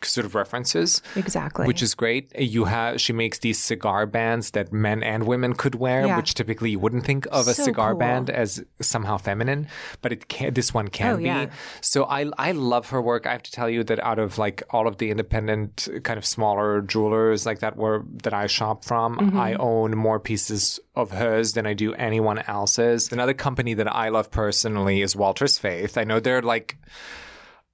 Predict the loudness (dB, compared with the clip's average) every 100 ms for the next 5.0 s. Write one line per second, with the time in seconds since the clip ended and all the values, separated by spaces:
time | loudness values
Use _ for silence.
0 | _ -4 -2 -2 -4 -4 -2 0 2 0
1 | -2 -2 0 0 -4 -10 -2 -2 0 -2
2 | -2 0 0 0 0 0 2 0 0 0
3 | -2 -2 0 2 4 2 2 0 0 0
4 | 0 0 0 2 2 2 2 0 0